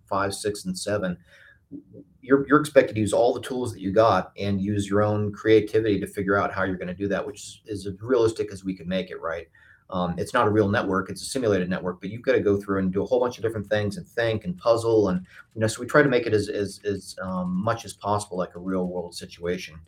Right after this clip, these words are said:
So, um, we're gonna have additional D L Cs coming out in the future. Um, uh, I, I see the question about red versus blue.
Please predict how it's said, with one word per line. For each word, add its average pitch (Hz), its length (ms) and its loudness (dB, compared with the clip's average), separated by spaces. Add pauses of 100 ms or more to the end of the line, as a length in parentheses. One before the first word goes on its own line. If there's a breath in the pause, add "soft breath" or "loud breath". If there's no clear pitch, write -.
(880)
So, 101 460 2 (320 loud breath)
um, 110 440 6
we're 117 120 -2
gonna 120 120 4
have 120 100 0
additional 135 340 4
D 123 100 -2
L 123 120 4
Cs 120 220 -4
coming 117 280 -2
out 113 120 2
in 104 60 -4
the 110 60 -4
future. 98 680 0
Um, 92 560 -4 (300)
uh, 87 420 -6 (180)
I, 92 140 0
I 107 60 0
see - 160 -6
the 101 120 2
question 107 340 2
about 95 240 0
red 101 220 4
versus 98 340 -2
blue. 101 400 0